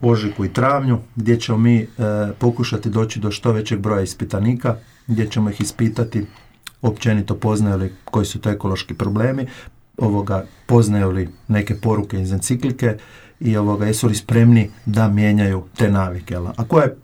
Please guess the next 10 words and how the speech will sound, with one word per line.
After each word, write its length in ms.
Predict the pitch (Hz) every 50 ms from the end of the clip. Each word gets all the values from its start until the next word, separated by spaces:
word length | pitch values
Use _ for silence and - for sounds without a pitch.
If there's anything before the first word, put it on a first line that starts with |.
| _
poruka 380 | - 123 135 135 117 101 107 98
zapravo 460 | 98 104 104 - - 107 101 95 95
da 140 | 95 101 98
čovjek 360 | - - 120 113 107 107 -
mijenja 280 | 113 113 110 104 104 98
navike 440 | 98 107 123 127 135 131 - 107 -
kojima 220 | - 110 104 101
može 220 | 104 104 101 104
uštediti 480 | 101 101 - - 101 98 98 98 - 104
vodu? 280 | 107 123 131 131 127